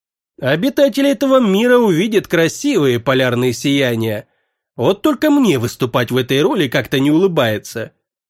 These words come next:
Хочешь взглянуть на это место сама? Клара отрывисто кивнула. В том, что отряд боевых магов выбросило к какому-то местному артефакту или точке силы, не было ничего странного.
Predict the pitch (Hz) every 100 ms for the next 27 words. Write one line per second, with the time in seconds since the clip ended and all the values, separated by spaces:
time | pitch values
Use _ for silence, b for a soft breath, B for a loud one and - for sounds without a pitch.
0 | _ 175 285 302 180 123 175 190 127 127
1 | 120 139 156 123 131 - 180 170 107 107
2 | _ _ _ _ _ _ - 127 247 285
3 | - 147 - 120 113 104 - 113 131 151
4 | 143 110 107 - _ _ _ _ _ _
5 | _ - - 285 277 - 208 202 214 165
6 | 123 131 127 127 160 151 127 120 127 196
7 | 135 127 - 123 123 170 - 165 123 127
8 | 131 143 - 135 147 143 190 180 285 -
9 | 185 175 170 165 185 165 123 185 180 -
10 | 127 104 110 _ _ - - 294 285 277
11 | 240 240 240 226 - 196 127 104 101 104